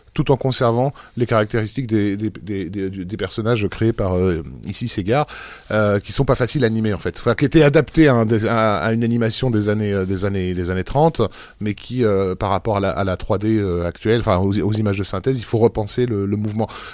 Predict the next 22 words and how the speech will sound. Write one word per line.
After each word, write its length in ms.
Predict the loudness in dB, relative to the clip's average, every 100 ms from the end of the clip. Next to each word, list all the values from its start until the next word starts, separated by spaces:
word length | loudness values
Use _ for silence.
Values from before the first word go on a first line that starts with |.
| -8
Donc, 240 | -2 0 4
euh, 340 | 6 8 8 8
euh, 600 | 6 6 6 6 6 4
je 160 | 2 2
resitue 320 | 2 2 4
un 60 | 2
petit 180 | 2
peu 180 | 2 4
Genndy 280 | 4 2 0
Tartakovsky 580 | -2 -2 -2 -2 -2 -2
pour, 280 | -4 0 0
euh, 100 | 0 -6 -16 -18 -10
pour 140 | -2
ceux 80 | -2
qui 120 | -2
connaissent 280 | 0 2 4
pas, 160 | 4 4
c'est 460 | 4 2 -2 2
un 760 | 4 6 4 4 4 4 2 2
surdoué 500 | 4 6 6 6 6
de 20 |
l'animation, 580 | 6 2 0 -2 -4 -6